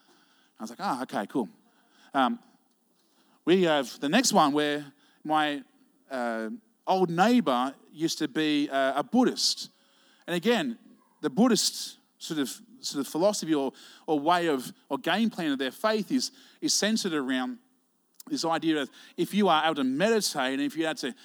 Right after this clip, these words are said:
to cleanse yourself from all the impurities, then you find yourself in this kind of, like, nirvana-like situation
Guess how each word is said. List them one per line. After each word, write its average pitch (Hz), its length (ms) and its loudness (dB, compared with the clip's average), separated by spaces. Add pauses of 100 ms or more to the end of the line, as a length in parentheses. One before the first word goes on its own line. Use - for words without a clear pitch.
(120)
to 151 100 -4
cleanse 220 560 2
yourself 151 600 0 (240)
from 151 200 -4
all 165 120 0
the 151 100 -2
impurities, 147 920 0 (320)
then 143 100 -6
you 170 120 0
find 170 220 0
yourself 151 500 0
in 151 100 0
this 147 180 0
kind 160 160 -4
of, 147 60 0
like, 139 140 -2
nirvana-like 160 1120 0
situation 185 880 -4